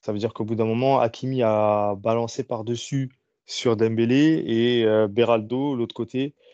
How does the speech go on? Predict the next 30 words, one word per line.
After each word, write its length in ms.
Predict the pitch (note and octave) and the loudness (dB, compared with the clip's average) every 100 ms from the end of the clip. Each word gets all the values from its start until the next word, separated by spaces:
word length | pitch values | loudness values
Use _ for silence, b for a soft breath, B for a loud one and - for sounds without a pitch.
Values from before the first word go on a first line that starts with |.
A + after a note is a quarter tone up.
| b _ | b _
qui 100 | - | -6
a 20 | |
balancé 380 | G#2+ A2+ A2+ B2+ | -2 -2 -2 -6
sur, 280 | A#2 A#2 G#2 | -6 -4 -2
euh, 180 | G#2+ G#2 | -2 -2
sur 180 | - G2 | -4 -4
Barcola. 540 | A2 - A2+ C#3+ E3 _ _ _ _ | -4 -2 -2 -2 -2 _ _ _ _
Et 40 | A2+ | -8
ça, 60 | |
c'est 140 | C#3 B2 | -4 -2
des 80 | B2 | -2
schémas 260 | B2 A#2 | 0 -2
de 60 | A2+ | -2
jeu 80 | D3+ | -4
qu'on 180 | B2+ | -2
avait, 300 | A2+ G#2+ A2 | -2 0 0
euh, 220 | G#2+ G#2 G2+ | 0 -2 -2
quasiment 480 | A#2 G#2 A2+ A2+ | -4 -2 -2 -2
jamais 320 | G#2 A#2+ A#2+ A2+ | -2 -2 -2 -4
vus, 240 | C3+ D3+ | -2 -4
sauf 240 | - C#3 | -4 -6
peut-être 400 | - B2+ B2+ - | -4 -2 -2 -2
en 60 | A#2 | -4
début 280 | A2+ A2 A2+ | -4 -4 -8
de 60 | |
saison, 440 | - A2+ B2+ D3+ - | -6 -4 -2 -2 -2
où 160 | C3 C3 | -4 -2
volontairement, 760 | A2 C3 B2+ A#2 A#2+ B2+ C#3+ - | 2 2 2 0 -4 0 0 0
on 120 | A2 | -4
balançait, 640 | G2+ A#2 A#2+ A2+ C3 B2 | 2 4 4 2 2 2